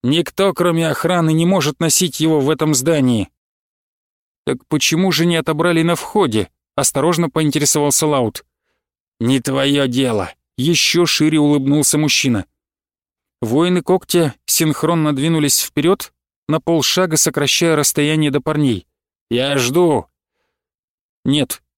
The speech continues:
это семейная реликвия», — сказал Марис, гордо приосанившись. Лицо его в этот момент тоже приобрело слегка презрительное выражение, с которым он оглядывал возможных противников. «У меня тоже.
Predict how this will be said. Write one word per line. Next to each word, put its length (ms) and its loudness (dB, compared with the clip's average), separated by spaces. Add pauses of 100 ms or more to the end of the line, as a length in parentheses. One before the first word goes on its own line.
(140)
это 360 -2
семейная 540 2
реликвия», — 440 0
сказал 320 0
Марис, 420 0 (160)
гордо 340 0
приосанившись. 760 -2 (520)
Лицо 400 0
его 200 0
в 80 -2
этот 240 -4
момент 500 -2
тоже 280 0
приобрело 500 0
слегка 420 0
презрительное 760 0
выражение, 520 0
с 60 -2
которым 360 0
он 100 0
оглядывал 540 0
возможных 600 0
противников. 640 -2 (680)
«У 60 0
меня 240 2
тоже. 400 0